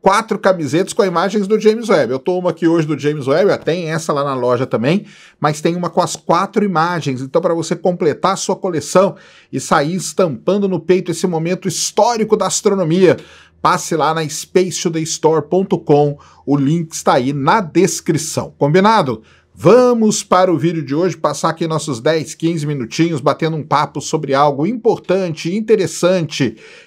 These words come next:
e relevante que acontece no nosso universo. Muito bem, né?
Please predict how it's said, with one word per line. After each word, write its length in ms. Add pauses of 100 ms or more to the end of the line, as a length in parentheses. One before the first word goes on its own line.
e 80
relevante 880
que 220
acontece 1160
no 140
nosso 720 (400)
universo. 680
Muito 240
bem, 220
né? 240